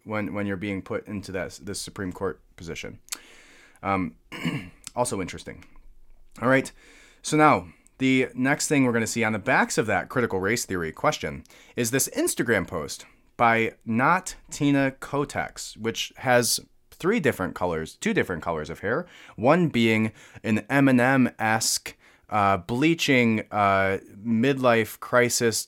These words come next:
mental health issue coloring, and one being a, uh, I don't know whether I'm a Z, Zem, purple, uh, color. And, you know, shout out to people with purple hair who don't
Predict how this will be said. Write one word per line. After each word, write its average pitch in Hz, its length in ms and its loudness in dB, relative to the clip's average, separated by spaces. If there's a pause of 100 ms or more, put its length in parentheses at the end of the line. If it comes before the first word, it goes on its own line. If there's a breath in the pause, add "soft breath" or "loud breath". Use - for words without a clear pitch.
mental 117 420 2
health 185 380 2
issue 95 480 -2 (160)
coloring, 104 560 -2 (360 loud breath)
and 123 220 4
one 151 260 4
being 131 540 4 (100)
a, 107 360 0 (720 soft breath)
uh, 101 420 4 (180)
I 117 180 2
don't 117 320 2
know 107 440 2
whether 101 400 0
I'm 101 240 0
a 95 80 0
Z, 135 400 2
Zem, 107 600 -2 (160)
purple, 95 500 -6 (180)
uh, 95 440 -2 (560)
color. 82 380 -4 (180)
And, 254 180 0
you 180 80 0
know, 101 200 0 (500)
shout 127 220 2
out 98 60 -2
to 98 60 -10
people 95 200 -8
with 90 100 -4
purple 92 240 -6
hair 107 160 -2
who 107 100 -6
don't 156 240 -2